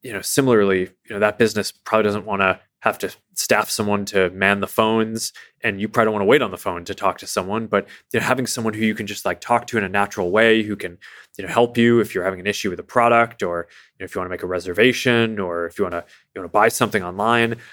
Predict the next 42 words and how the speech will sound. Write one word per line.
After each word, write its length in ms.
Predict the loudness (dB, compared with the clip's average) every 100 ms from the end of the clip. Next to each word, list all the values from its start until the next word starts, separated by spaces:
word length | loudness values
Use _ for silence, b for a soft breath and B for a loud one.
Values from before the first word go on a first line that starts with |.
| B 0
um, 240 | 2 2 -2 _ -2
having 240 | 0 4
the 80 | 4
ability 420 | 4 4 4 4
to, 220 | 2 0 -2
to 160 | -8
do 200 | -2 2
that 140 | 2 2
and 80 |
have 120 | -4 -6
a 40 |
natural 460 | -2 -2 0 -2 0
conversation 880 | -2 -2 -2 2 2 2 -8 -12 B B B 0
rather 160 | 0
than 100 | 0
navigate 400 | 2 2 4 0
some 180 | -2 -2
website 540 | 0 0 0 0 2
or 80 | 0
have 100 | -4
to 60 | -8
call 240 | 0 2
someone 320 | 2 -2 -6
and 100 | -6
wait 140 | 0 0
on 140 | 0
hold, 480 | 2 4 4 2 -2 B B B _
um, 360 | 0 2 2 -4
I 320 | _ _ _
think 80 | 0
it's 80 | 2
gonna 100 | 0
be 40 |
really 280 | 4 4 4
good, 220 | 2 2
both 180 | 2 2
for 120 | 2
the 80 | 2
businesses 520 | 2 0 0 -2 -2
and 300 | 0 -2 -4
for, 360 | -2 0 0 -2
for, 340 | -2 -2 -2